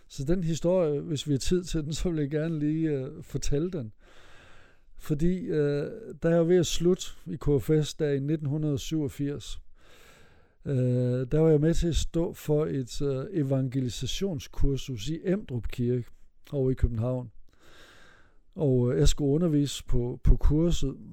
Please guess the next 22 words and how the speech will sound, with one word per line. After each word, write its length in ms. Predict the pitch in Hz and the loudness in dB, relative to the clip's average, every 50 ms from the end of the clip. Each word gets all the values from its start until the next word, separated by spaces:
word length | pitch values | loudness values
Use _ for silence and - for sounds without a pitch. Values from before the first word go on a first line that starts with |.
| 147 135 165 | -18 -18 -12
og 360 | 196 175 147 135 135 127 123 117 | -6 -2 0 0 0 0 0 0
så 200 | - - 160 151 | -2 -2 -2 -2
gik 320 | - - 156 139 117 135 | -2 -2 -2 -2 0 0
vi 80 | 139 139 | 0 0
ud 200 | 151 165 175 165 | 0 0 -2 -2
hver 200 | 151 147 143 135 | -2 -2 0 0
aften 400 | 135 143 147 135 - - 143 131 | 0 -2 -2 -4 -4 -6 -8 -8
og 120 | 123 104 | -6 -4
bankede 420 | 131 127 123 120 - 131 120 113 | -4 -4 -4 -4 -4 -4 -4 -4
på 140 | 95 - 127 | -4 -4 -6
døre 480 | 110 - 127 131 143 170 190 202 202 175 - - - - - - - - - - | -4 -2 -2 0 0 0 0 -2 -4 -6 -10 -16 -20 -20 -20 -20 -20 -18 -10 -6
og 100 | 160 120 | -4 -2
snakkede 680 | - - 123 120 123 135 143 139 147 139 131 123 123 | -2 0 0 0 0 -2 0 0 2 2 2 0 0
med, 300 | 123 123 120 117 110 113 | -2 -4 -4 -4 -6 -6
med, 260 | - 135 127 120 120 120 | -8 -8 -6 -6 -6 -6
med 200 | 139 131 127 120 | -6 -4 -4 -2
folk 360 | - - 123 127 151 143 139 | -2 -2 -2 -4 -4 -6 -10
om 140 | 139 123 113 | -10 -10 -10
kirke 540 | - - - 131 135 139 139 139 131 127 | -8 -6 -4 -4 -2 -2 -4 -4 -4 -6
og, 240 | 123 131 131 127 131 | -6 -6 -8 -8 -8
og 220 | 135 131 123 113 117 | -6 -4 -4 -2 -2
Jesus. 500 | 123 127 123 - - - - - - | -2 -2 -4 -6 -8 -8 -8 -8 -8